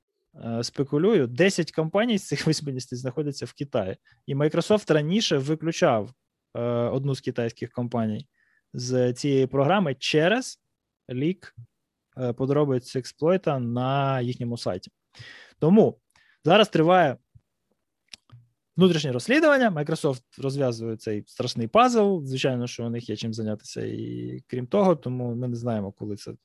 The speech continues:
до кінця дойде, і ми дізнаємося результати, але думаю, що дізнаємося. І вони будуть <laughs> значно цікавіші, <laughs> ніж все, що ми зараз можемо собі нафантазувати. А, так от,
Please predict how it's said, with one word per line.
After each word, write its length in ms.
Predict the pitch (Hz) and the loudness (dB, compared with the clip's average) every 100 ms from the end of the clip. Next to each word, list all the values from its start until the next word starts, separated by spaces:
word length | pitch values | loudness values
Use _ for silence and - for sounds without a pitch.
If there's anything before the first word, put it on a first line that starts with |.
| _ _ | _ _
до 280 | - 110 120 | -18 -8 -6
кінця 280 | 131 139 208 | -4 0 2
дойде, 600 | 165 139 143 143 127 110 | 2 0 0 2 0 0
і 260 | 110 107 107 | -2 -4 -4
ми 100 | 120 | -4
дізнаємося 460 | 113 117 117 120 | -2 -2 -4 -4
результати, 460 | 123 123 147 220 180 - - - | -4 -4 0 0 0 -8 -18 -2
але 160 | 190 220 | 2 4
думаю, 220 | 220 196 | 4 2
що 120 | 175 | 0
дізнаємося. 560 | 170 151 110 95 - - - | -4 -2 -2 -6 -12 -14 -4
І 240 | 147 147 | 0 2
вони 220 | 143 185 | 2 0
будуть 460 | 160 156 139 - - 175 | 0 -2 -4 -2 4 6
<laughs> 100 | 175 | 6
значно 440 | 139 156 175 160 | 4 0 -2 -4
цікавіші, 680 | - 143 156 147 190 - 156 - 254 - | -4 0 0 0 -2 -2 -8 -10 -8 2
<laughs> 440 | 165 185 - 262 | 4 4 2 -4
ніж 100 | 156 | -4
все, 240 | 156 185 180 | 2 4 4
що 120 | 165 | 2
ми 140 | 151 | -2
зараз 300 | 156 151 143 | 2 2 2
можемо 360 | 135 135 131 123 | 0 -4 -6 -8
собі 280 | - 123 120 _ _ - | -8 -4 -6 _ _ -8
нафантазувати. 680 | 135 143 135 131 127 101 - - - - - - _ _ | -4 -4 -4 -2 0 0 -4 -20 -20 -20 -20 -20 _ _
А, 540 | 143 147 147 147 143 - | 4 6 6 6 4 2
так 180 | 202 208 | 2 6
от, 280 | 143 - | 4 2